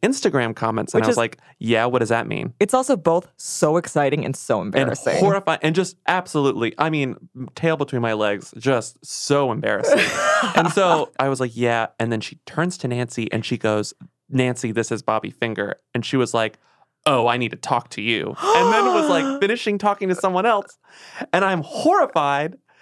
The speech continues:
Speaker 1: And they recognized the Instagram. They, we talked about Instagram, me and the assistant, and then Nancy was talking to people, and then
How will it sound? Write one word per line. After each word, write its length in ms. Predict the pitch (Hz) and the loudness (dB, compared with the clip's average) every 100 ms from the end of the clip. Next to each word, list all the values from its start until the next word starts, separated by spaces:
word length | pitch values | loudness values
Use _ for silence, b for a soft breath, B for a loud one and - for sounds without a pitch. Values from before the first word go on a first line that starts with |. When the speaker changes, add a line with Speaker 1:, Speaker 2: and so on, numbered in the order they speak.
| b b - | b b 0
Speaker 1:
And 120 | 185 | 2
they 120 | 180 | 4
recognized 580 | 165 185 214 202 180 170 | 2 0 0 0 0 0
the 100 | 165 | 0
Instagram. 460 | 190 - 156 147 - | 0 -2 -2 -2 0
They, 180 | 139 139 | 0 0
we 160 | 120 | -2
talked 260 | 101 113 120 | -2 -2 -2
about 160 | 160 160 | -2 -2
Instagram, 480 | 160 151 147 143 | -4 -4 -2 -2
me 180 | 117 117 | -2 -2
and 140 | 117 120 | -2 -2
the 140 | 113 | -2
assistant, 440 | 107 123 - 117 | -4 -6 -2 -2
and 120 | 110 110 | 0 -2
then 80 | |
Nancy 280 | 110 113 - | 0 -2 -4
was 120 | 92 | -6
talking 240 | - 143 143 | -4 -4 -2
to 40 | |
people, 280 | 127 - 110 | -4 0 0
and 80 | |
then 120 | 104 | 0